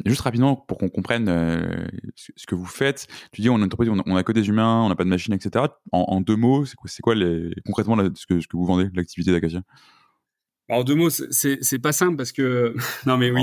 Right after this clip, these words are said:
Speaker 1: En,
Speaker 2: en, en
Speaker 1: en,
Speaker 2: gros,
Speaker 1: en,
Speaker 2: en
Speaker 1: en
Speaker 2: gros,
Speaker 1: cinq,
Speaker 2: nous,
Speaker 1: en cinq, si tu veux. C'est
Speaker 2: <laughs> on a, on a deux grands, deux grands volets d'activité.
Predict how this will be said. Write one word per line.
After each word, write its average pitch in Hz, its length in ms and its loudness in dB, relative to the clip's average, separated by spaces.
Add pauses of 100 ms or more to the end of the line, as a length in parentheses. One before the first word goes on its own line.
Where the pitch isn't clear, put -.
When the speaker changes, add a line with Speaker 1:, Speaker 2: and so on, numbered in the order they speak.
Speaker 1:
En, 92 100 0
Speaker 2:
en, - 40 0
en - 20 -2 (220)
Speaker 1:
en, 101 80 0
Speaker 2:
gros, 160 180 2
Speaker 1:
en, 104 40 2
Speaker 2:
en 101 60 4
Speaker 1:
en - 40 4
Speaker 2:
gros, 123 120 2
Speaker 1:
cinq, 135 180 2
Speaker 2:
nous, 147 180 4
Speaker 1:
en 127 40 4
cinq, 131 280 2
si 117 60 -2
tu 120 100 0
veux. 113 240 4
C'est 90 220 -4
Speaker 2:
<laughs> 123 840 -2
on 127 80 2
a, 123 220 2
on 127 100 2
a 120 140 2
deux 143 260 2
grands, 127 1040 -2
deux 120 200 -2
grands 123 300 2
volets 120 240 2
d'activité. 117 640 0